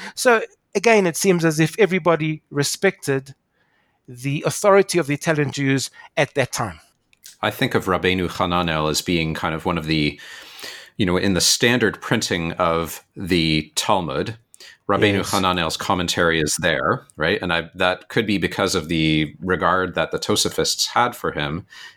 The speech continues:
Speaker 2: And, uh, and I, I think of that as, it's kind of the oldest layer of commentary in a standard printed Talmud, I would say. Is that an accurate statement? I'm trying to think about,
Speaker 1: Um,
Speaker 2: there's probably not,
Speaker 1: y-,
Speaker 2: not anything older than that.
Speaker 1: y-,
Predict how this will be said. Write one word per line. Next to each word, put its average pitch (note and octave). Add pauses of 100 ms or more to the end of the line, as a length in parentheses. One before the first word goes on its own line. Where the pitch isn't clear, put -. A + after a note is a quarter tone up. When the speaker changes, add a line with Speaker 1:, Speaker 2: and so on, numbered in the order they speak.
Speaker 2:
And, E2+
uh, D#2+
and F#2
I, F#2+
I G#2
think A#2
of G2+
that G2+
as, F2
it's -
kind A2+
of F2+
the F2+
oldest G#2+
layer F#2+
of E2+
commentary D2+ (200)
in E2
a -
standard D#2+
printed D2+
Talmud, D2+
I C2+
would C2+
say. C2+
Is C#2
that G2+
an F#2
accurate F#2
statement? A#2 (500)
I'm E2
trying D#2+
to D2
think D2+
about, C#2
Speaker 1:
Um, C3+
Speaker 2:
there's A2
probably G#2
not, F2+
Speaker 1:
y-, -
Speaker 2:
not G2+
anything F2
older E2+
than D2+
that. D2
Speaker 1:
y-, -